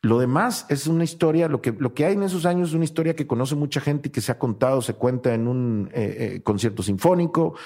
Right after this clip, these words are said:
se cuenta en, en varios documentales, en el de Jumbo, en el de Molotov, en el de... o sea, hay mucha historia que, que se sabe de eso. ¿Qué te digo? A mí, a mí mi historia más, digo, eso me, me,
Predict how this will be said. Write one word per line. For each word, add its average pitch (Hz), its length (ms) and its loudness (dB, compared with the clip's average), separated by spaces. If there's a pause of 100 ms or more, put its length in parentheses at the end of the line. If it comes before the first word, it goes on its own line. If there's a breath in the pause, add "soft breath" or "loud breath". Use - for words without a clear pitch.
(120)
se - 220 -2
cuenta 113 400 2
en, 101 200 -2
en 104 140 0
varios 120 280 0
documentales, 107 600 0
en 104 80 0
el 92 140 -2
de 95 120 -2
Jumbo, 147 340 2
en 110 100 -2
el 98 120 0
de 92 60 -2
Molotov, 92 560 0
en 110 120 0
el 101 120 0
de... 92 240 0
o - 340 -20
sea, 110 140 0
hay 127 100 0
mucha 147 300 2
historia 147 500 0
que, - 180 -6
que 104 100 -4
se 110 120 -4
sabe 135 380 0
de 107 140 0
eso. - 240 -6 (1120 loud breath)
¿Qué 135 100 4
te 156 160 2
digo? 123 260 2
A 101 60 0
mí, 117 720 0
a - 160 -4
mí 104 300 0
mi 131 160 0
historia 143 420 0
más, 135 320 -2
digo, 123 180 0
eso 131 140 -2
me, 165 260 0
me, 101 480 -2